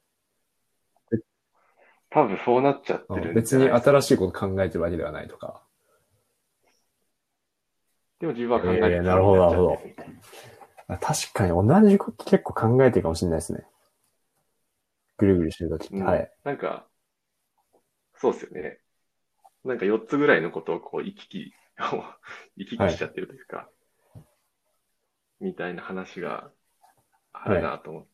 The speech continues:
Speaker 1: て
Speaker 2: はい。なるほど。はい。
Speaker 1: いて、で、なんか一番最初にこう、これをやった方がいいっていうのは、なんかまずその内なる言葉っていうのがあるっていうのを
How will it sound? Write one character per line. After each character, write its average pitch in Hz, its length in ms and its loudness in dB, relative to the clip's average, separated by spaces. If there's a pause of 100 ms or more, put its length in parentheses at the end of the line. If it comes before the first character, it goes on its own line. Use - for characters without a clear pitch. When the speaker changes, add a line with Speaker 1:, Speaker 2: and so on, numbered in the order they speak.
Speaker 1:
て 50 60 -14
Speaker 2:
は 50 40 -10
い。 - 80 -14 (320)
な 85 80 -8
る 78 60 -6
ほ 80 80 -10
ど。 - 60 -16 (520)
は 95 140 0
い。 - 160 -8
Speaker 1:
い - 80 -20
て、 - 500 -4 (1800)
で、 120 100 -6
な 123 40 -10
ん - 40 -20
か - 60 -4
一 104 200 -12
番 175 160 -6
最 170 160 -4
初 156 120 -8
に 147 140 -8
こ 120 460 -6
う、 - 40 -20 (120)
こ - 140 -8
れ 135 40 0
を 143 60 -2
や 135 60 0
っ 135 100 -12
た 123 100 -4
方 117 100 0
が - 120 -4
い - 60 -8
い - 100 -18
っ - 20 -20
て - 100 -16
い 98 220 -10
う - 40 -20
の 85 80 -10
は、 - 280 -6 (1500)
な 139 80 -12
ん - 20 -10
か 104 80 -6
ま 160 140 -6
ず 123 100 -14
そ 92 100 -10
の 87 80 -4
内 - 240 -8
な 170 80 -4
る - 160 -4
言 101 220 -6
葉 107 80 0
っ 113 100 -6
て - 80 -8
い - 40 -2
う - 20 -8
の - 60 -8
が - 180 -4
あ 117 60 2
る 98 120 -2
っ - 80 -20
て - 100 -16
い - 40 -12
う - 20 -14
の - 120 -10
を - 260 -10